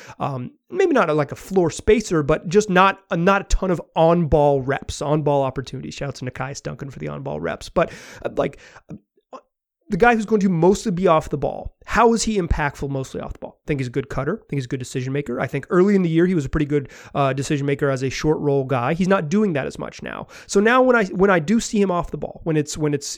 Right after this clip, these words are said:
him, he's not in the screen action. It's, you know, Drew Eubanks and Josh Hart, which is a funny <laughs> two-man game to say out loud at this stage in the season. But when it's those two guys, what is Trendon doing to be dangerous? If he's just standing there and they're not guarding him, that's,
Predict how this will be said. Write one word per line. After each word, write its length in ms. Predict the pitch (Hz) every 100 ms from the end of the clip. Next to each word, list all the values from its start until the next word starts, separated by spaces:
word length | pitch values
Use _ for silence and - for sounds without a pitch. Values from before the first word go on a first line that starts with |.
| 170
him, 260 | 147 196
he's 140 | 180 185
not 160 | 190
in 40 | -
the 60 |
screen 320 | 190 - 185
action. 300 | 175 160 165
It's, 260 | 147 135 - - 147
you 80 | 170
know, 160 | 135 131
Drew 160 | 165
Eubanks 460 | 180 170 165 160 -
and 100 | 143
Josh 240 | 139 143
Hart, 280 | 143 131 - - - -
which 120 | 127
is 100 | 127
a 60 |
funny 240 | - 131 208
<laughs> 0 |
two-man 420 | - 139 208 220
game 260 | 175 190 196
to 120 | 175
say 200 | 160 190
out 160 | 196 196
loud 180 | 196
at 60 | 175
this 100 | 175
stage 240 | - 190
in 80 | 190
the 80 | 202
season. 460 | 202 330 269 190 175
But 240 | 190 180 - - -
when 160 | 202
it's 120 | 185
those 300 | 143 196 214
two 160 | 214 226
guys, 300 | 170 143 139 - -
what 240 | 156 185 226
is 100 | -
Trendon 500 | - 202 180 170 127
doing 340 | 165 170 160 139
to 200 | - 165
be 280 | 135 156 147
dangerous? 720 | 120 139 127 143 - - -
If 100 | 170
he's 140 | 180
just 220 | 147 262 -
standing 420 | - 165 180 196
there 160 | 190
and 80 | 180
they're 80 | 143
not 320 | 135 147 139
guarding 340 | 139 135 151 180
him, 240 | 220 233
that's, 480 | 151 143 - -